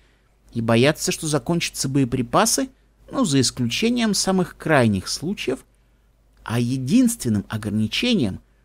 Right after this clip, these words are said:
способным помешать ведению огня,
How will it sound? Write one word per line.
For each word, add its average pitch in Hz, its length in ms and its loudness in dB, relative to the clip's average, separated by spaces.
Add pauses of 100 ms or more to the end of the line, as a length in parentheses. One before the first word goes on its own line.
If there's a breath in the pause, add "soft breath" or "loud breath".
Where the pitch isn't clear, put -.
(140)
способным 180 600 2
помешать 247 640 2
ведению 104 480 0
огня, 117 540 0